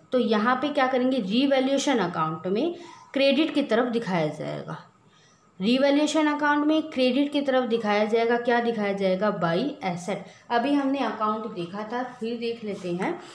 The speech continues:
Asset रीवैल्यूएशन account है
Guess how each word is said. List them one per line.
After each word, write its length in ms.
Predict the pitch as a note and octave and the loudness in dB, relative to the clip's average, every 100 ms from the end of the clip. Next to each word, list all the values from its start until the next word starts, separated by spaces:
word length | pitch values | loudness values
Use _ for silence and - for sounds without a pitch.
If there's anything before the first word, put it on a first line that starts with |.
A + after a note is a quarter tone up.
| - - - - | -20 -20 -8 0
Asset 320 | B3 D#4+ D#4+ - - - | 2 2 -2 -8 -16 -6
रीवैल्यूएशन 720 | A#3 A3 B3+ C#4 C#4 D4 D#4 D4 | -2 2 2 4 2 2 2 2
account 380 | C#4+ D4 C#4+ | 2 2 2
है 220 | D4 C#4+ | 0 -2